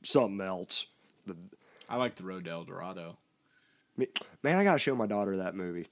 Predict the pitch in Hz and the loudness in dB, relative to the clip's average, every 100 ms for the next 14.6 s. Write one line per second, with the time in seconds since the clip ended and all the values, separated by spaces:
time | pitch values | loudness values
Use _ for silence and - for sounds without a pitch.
0 | - - 107 98 - 101 95 - _ _ | -14 -4 -2 -2 -4 -6 -6 -14 _ _
1 | - - 104 _ 104 92 - 90 87 87 | -10 -8 -8 _ -6 -6 -8 -10 -8 -8
2 | 85 - 92 - 262 214 131 101 - - | -8 -10 -6 4 8 10 10 6 0 -6
3 | - - - _ _ _ _ _ _ _ | -2 -2 -4 _ _ _ _ _ _ _
4 | - 101 147 - - 185 120 147 151 - | -8 6 10 10 8 4 8 8 8 6
5 | 151 131 127 117 - - 143 151 - 147 | 4 6 4 2 2 2 4 6 6 6
6 | 135 - - - 143 110 104 - - - | 4 0 -4 2 6 6 2 -2 -20 -20
7 | - _ - 135 131 113 - - - 147 | -20 _ 4 6 8 6 0 -6 4 6
8 | 151 135 - - _ - 123 117 113 - | 8 6 2 -6 _ 0 4 4 2 2
9 | 127 123 120 113 117 113 107 104 - 107 | 2 4 6 6 6 4 4 0 0 0
10 | 101 95 - 123 113 107 95 _ _ _ | 0 -2 0 4 6 4 2 _ _ _
11 | _ 123 110 - 110 104 107 101 98 92 | _ 2 2 2 0 0 0 0 -2 -4
12 | - 98 92 - 110 107 101 98 - - | -6 -4 -4 -4 0 2 2 -2 -6 -2
13 | 113 107 107 - 104 101 92 - - - | 0 2 -2 0 0 0 -2 -6 -14 -20
14 | - _ 123 117 110 | -20 _ 2 2 2